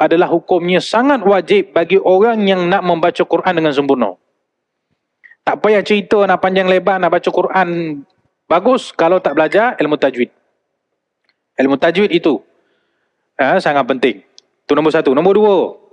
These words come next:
yang paling penting juga dalam membaca Al-Quran ini adalah mempelajari ilmu makhraj huruf. Ilmu makhraj huruf ini mungkin tidak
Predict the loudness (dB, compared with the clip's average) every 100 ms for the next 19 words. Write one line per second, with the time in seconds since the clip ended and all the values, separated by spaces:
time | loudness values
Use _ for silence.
0 | _ _ _ _ _ -4 -2 0 -2 -2
1 | -2 -2 -2 0 2 2 2 0 0 0
2 | -2 0 -2 0 0 0 0 -2 -2 -2
3 | -2 0 0 0 2 2 -2 0 0 2
4 | 2 2 0 0 0 -2 -2 0 -2 0
5 | 0 0 -2 _ _ _ _ _ _ _
6 | _ _ -20 -20 -20 -14 -2 2 2 2
7 | 0 0 -2 2 2 2 2 0 2 2
8 | 0 0 -4 _ _ _ _ _ -2 -2
9 | 0 -2 0 0 2 0 -2 -14